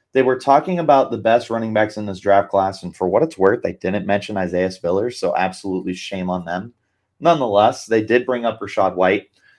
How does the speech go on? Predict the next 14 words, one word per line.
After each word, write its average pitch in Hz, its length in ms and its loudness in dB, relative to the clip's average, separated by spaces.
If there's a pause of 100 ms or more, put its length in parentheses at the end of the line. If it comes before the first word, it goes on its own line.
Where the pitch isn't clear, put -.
(160)
and 156 120 2
the 156 60 -4
point 185 240 4
of 208 80 0
the 160 80 6
article 120 400 4
was 117 160 -2
to 117 120 -12
talk 123 300 2
about 123 400 6
the 113 340 -2 (460)
potential 170 720 -2
best 131 320 6 (240)
fits - 540 4